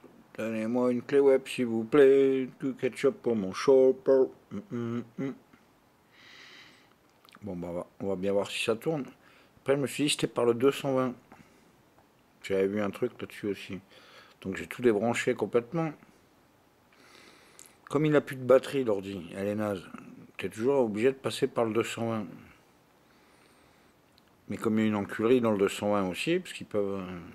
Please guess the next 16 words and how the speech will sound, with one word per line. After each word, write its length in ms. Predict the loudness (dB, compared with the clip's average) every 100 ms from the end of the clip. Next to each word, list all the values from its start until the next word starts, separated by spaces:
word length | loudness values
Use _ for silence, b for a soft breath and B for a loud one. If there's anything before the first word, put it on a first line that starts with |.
| -8
capter 280 | -8 -8 -12
tout 160 | -16 -6
le 80 |
monde. 320 | -2 0 -2 -8 -18 _ _ _ _ _ _ _ _ _ _ _ _ _ _ _ _ _ _ _ _ _ _ b b b b b _ -8
Bon, 80 |
faut 180 | -8 -6
dire 160 | 0 0
aussi 240 | 0 -2
que 60 | 0
je 60 |
regarde 260 | 2 4 2
beaucoup 240 | 0 0
de 60 | -2
sites 220 | -4 -4
de 120 | 0
boules. 340 | 0 0 -2